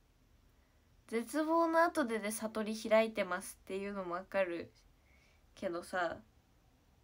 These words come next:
むずいよね、なんか、悟りを開けるって、<laughs> どういう意味かわかんないしさ、悟りをさ、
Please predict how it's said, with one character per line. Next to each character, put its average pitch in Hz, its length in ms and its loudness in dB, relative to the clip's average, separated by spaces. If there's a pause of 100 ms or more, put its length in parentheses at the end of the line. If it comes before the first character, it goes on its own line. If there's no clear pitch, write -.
(380)
む 214 140 -4
ず 320 160 2
い 294 80 4
よ 220 80 0
ね、 196 120 -2
な 196 140 0
ん 190 80 -8
か、 170 200 -4 (680)
悟 330 340 0
り 381 140 4
を 381 40 4
開 370 420 4 (380)
け 311 200 6
る 262 60 8
っ 277 40 4 (480)
て、 269 200 -8 (600)
<laughs> 294 40 10
ど 285 160 12
う 330 60 8
い 262 160 6
う 247 60 2
意 - 40 2
味 220 60 -6
か 226 80 4
わ 220 60 4
か 240 160 4
ん 226 80 0
な 202 80 6
い 196 100 2
し 214 60 -10
さ、 185 420 4 (500)
悟 254 360 6
り 302 320 2 (1160)
を 254 120 -8
さ、 262 180 -6